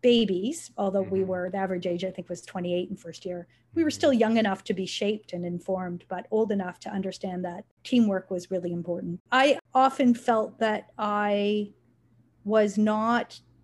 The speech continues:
Speaker 1: I don't know if the caliber is the right word, but I knew I wasn't gonna be in finance. I knew I wasn't gonna be in, in top tier consulting. That wasn't what I was gearing for. And
Speaker 2: Right.
Speaker 1: so people who came in with that incredible focused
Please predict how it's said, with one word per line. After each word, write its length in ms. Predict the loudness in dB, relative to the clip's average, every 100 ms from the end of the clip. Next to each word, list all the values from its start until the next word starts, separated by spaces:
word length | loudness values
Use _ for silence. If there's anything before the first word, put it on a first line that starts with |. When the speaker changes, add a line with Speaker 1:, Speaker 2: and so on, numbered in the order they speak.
| _ _ -6
Speaker 1:
I 40 |
don't 100 | 0
know 120 | 2 2
if 120 | -2
the 80 | -8
caliber 640 | -8 -4 -2 0 -2 -6
is 120 | -6
the 100 | -8
right 220 | -6 -6
word, 360 | -6 -6 -6 -12 _ _ _ _ -4
but 200 | 2 4
I 80 | 6
knew 240 | 8 8
I 140 | 6
wasn't 340 | 4 2 0 -2
gonna 140 | -2
be 160 | -2 -6
in 80 | -8
finance. 520 | -10 -8 -8 -8 -4
I 100 | 0
knew 260 | 2 4
I 60 | 4
wasn't 360 | 2 0 -2 -6
gonna 160 | -6
be 320 | -4 -4 -4
in, 180 | -4 -6
in 360 | -8 -10 -10 -10
top 260 | -10 -10 -8
tier 160 | -10
consulting. 600 | -8 -12 -10 -10 -8 -8
That 200 | -8 -6
wasn't 360 | -2 0 0 -4 _
what 200 | -4 -4
I 160 | -4 -4
was 400 | -4 -6 -8 -16 _ _ _ _ _ _ _ -10 -2
gearing 360 | -2 0 -4
for. 380 | -8 -10 -12 -16 _ _ -4
And 100 | -2
Speaker 2:
Right. 60 |
Speaker 1:
so 160 | 0 -2
people 380 | -2 -2 0 -2
who 440 | -2 -2 -2 -4 -10
came 240 | 2 4 4
in 100 | 2
with 140 | 0
that 260 | -2 -4 -6
incredible 560 | -2 -2 -2 -4 -2 -4
focused 640 | -6 -4 -2 -4 -8 -12